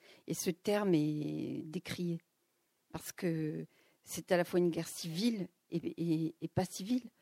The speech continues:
parce que les, les puissances étrangères, comme vous le savez, sont intervenues tout de suite avec les nazis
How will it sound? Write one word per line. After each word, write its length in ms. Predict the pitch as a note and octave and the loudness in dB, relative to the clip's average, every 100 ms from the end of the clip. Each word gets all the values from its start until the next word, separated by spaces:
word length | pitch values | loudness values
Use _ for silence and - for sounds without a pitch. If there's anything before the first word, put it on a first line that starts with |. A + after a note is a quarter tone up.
| _ _ | _ _
parce 160 | - - | -10 -8
que 140 | - | -2
les, 480 | D#3 D3+ E3 D#3 E3 - | -2 0 -2 0 -4 -2
les 100 | E3+ | -4
puissances 300 | F#3 G3 F#3 | -2 -4 -4
étrangères, 580 | - F3 F3 G3 F#3+ - | -4 0 0 0 -6 -10
comme 140 | E3+ | -10
vous 100 | D#3 | -10
le 40 | D#3 | -6
savez, 380 | D#3+ D#3 F#3+ - _ - - | -2 0 0 -4 _ -20 -2
sont 240 | - F3 | 4 4
intervenues 640 | F3 E3 D#3+ E3 F#3 G3+ F#3 - | 4 2 4 4 6 4 0 -6
tout 100 | G3 | -8
de 80 | |
suite 400 | - B3+ A#3+ - _ _ _ _ _ - | -4 -2 -2 -6 _ _ _ _ _ -2
avec 340 | F3 D#3+ - | 0 0 2
les 80 | F3+ | 4
nazis 440 | E3+ F3 F3 A#3+ | 6 4 4 -2